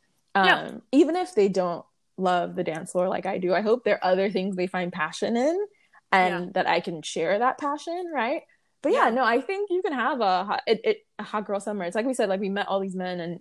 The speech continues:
Speaker 2: we weren't meeting them in this way of, um,
Speaker 1: Like,
Speaker 2: any kind of
Speaker 1: scandalous.
Speaker 2: serious,
Speaker 1: <laughs>
Speaker 2: like, no.
Speaker 1: Yeah.
Speaker 2: So, of course, it's fine.
Speaker 1: Yeah.
Speaker 2: Yeah.
Speaker 1: Yeah.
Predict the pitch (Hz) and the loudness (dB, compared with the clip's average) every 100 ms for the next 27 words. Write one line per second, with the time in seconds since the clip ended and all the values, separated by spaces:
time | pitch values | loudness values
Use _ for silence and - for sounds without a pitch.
0 | - 185 196 220 254 190 190 196 185 175 | -4 0 4 4 4 2 4 4 2 0
1 | 156 165 165 160 - 170 175 170 156 156 | -2 -4 -4 -6 -2 6 8 8 6 2
2 | - - _ _ _ _ _ - 165 143 | -2 -4 _ _ _ _ _ 2 2 2
3 | - - - - 202 196 - 190 208 202 | -4 -12 -16 -16 -14 -14 -8 4 4 6
4 | 180 190 185 - 185 185 175 165 202 196 | 4 2 2 2 4 4 2 0 2 2
5 | - 226 196 135 190 202 175 165 160 _ | 2 0 -2 -2 0 6 6 6 2 _
6 | - 240 - 247 110 - - _ _ _ | -10 -10 -4 -4 -4 -12 -20 _ _ _
7 | _ 180 - 196 277 220 - - - 151 | _ -20 -18 -2 -2 -2 -6 -14 -6 -6
8 | - 233 220 | -6 0 0